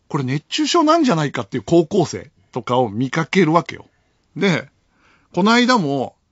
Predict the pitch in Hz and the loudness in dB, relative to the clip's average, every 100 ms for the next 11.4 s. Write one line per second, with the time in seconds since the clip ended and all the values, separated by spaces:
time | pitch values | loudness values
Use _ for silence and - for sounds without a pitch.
0 | _ - 277 - - 165 160 180 185 190 | _ -8 -8 -8 -4 -4 0 -2 0 -2
1 | 202 151 107 120 - - 156 113 85 - | -2 -6 -6 -8 -8 -6 -6 -6 -12 -16
2 | 98 82 - 98 - _ _ _ - 160 | -18 -16 -16 -16 -18 _ _ _ -6 -2
3 | 170 117 - _ _ _ _ - 127 127 | -2 -2 -10 _ _ _ _ -8 -4 -2
4 | 120 113 _ _ _ 135 269 170 147 - | -4 -8 _ _ _ 2 4 2 -2 -10
5 | _ _ _ _ _ _ 113 123 170 349 | _ _ _ _ _ _ -4 2 4 4
6 | 240 120 123 139 - - 104 156 254 117 | 2 0 -4 -6 -8 -10 -8 -2 -2 -2
7 | 90 190 _ _ _ - 107 - _ - | -10 -20 _ _ _ -14 -14 -16 _ -2
8 | 151 185 370 330 - 339 320 240 160 _ | -2 0 -2 -4 -6 -4 -4 -4 -8 _
9 | _ _ - 185 330 349 392 370 359 349 | _ _ -2 2 4 4 2 2 2 0
10 | 294 160 117 - - 453 427 233 117 131 | 0 -4 -10 -8 0 0 0 -4 -8 -10
11 | 113 98 - 107 | -10 -12 -18 -20